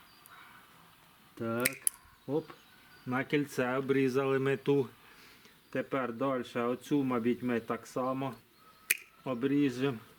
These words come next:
Оцю так само обріжемо. Так, остається в нас ось ліво-право. Так,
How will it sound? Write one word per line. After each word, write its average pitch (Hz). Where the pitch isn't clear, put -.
Оцю 131
так 135
само 135
обріжемо. 143
Так, 123
остається 156
в 151
нас 151
ось 147
ліво-право. 151
Так, 127